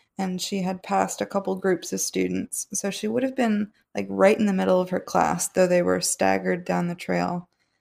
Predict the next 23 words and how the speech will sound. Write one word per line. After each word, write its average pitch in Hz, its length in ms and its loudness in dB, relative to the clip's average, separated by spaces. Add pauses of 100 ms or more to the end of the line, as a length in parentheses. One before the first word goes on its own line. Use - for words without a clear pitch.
(180)
And 196 100 -4
so 208 120 -2
when 202 160 0
she 208 120 0
stepped 226 420 0
off, 226 380 4 (100)
she - 180 -4
was 190 180 -2
in 196 160 -2
the 185 60 0
middle 196 640 2
of, 190 160 -4
like, 185 240 0 (160)
a 196 100 2
bunch 202 320 0
of 190 80 -6
people. 208 460 -8 (200)
So - 240 -2
everyone 254 680 4 (760)
had 226 260 2
to 220 100 0
look 214 240 0
away 202 560 4